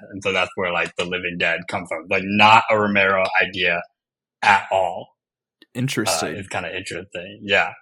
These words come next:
Speaker 1: And it's when they, when they edited out, because they had the master, they edited out the title, which
Speaker 2: Mm-hmm.
Speaker 1: was supposed to have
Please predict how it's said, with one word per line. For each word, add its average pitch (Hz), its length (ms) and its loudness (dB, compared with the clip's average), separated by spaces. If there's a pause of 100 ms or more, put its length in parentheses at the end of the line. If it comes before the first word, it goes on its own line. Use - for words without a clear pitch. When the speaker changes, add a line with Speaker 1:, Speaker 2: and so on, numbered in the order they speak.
(240)
Speaker 1:
And 160 200 8
it's 147 220 6
when 160 180 10
they, 156 180 10
when 139 260 8
they 143 260 10
edited 139 400 8 (120)
out, 113 300 6
because 117 280 4
they 123 140 10
had 120 220 6
the 104 80 4
master, 107 520 6
they 117 240 10
edited 117 400 8
out 98 320 6 (340)
the - 80 2
title, 139 500 8 (400)
which 123 200 2
Speaker 2:
Mm-hmm. 117 100 2
Speaker 1:
was 107 200 0
supposed 120 360 6
to 127 80 8
have 113 300 8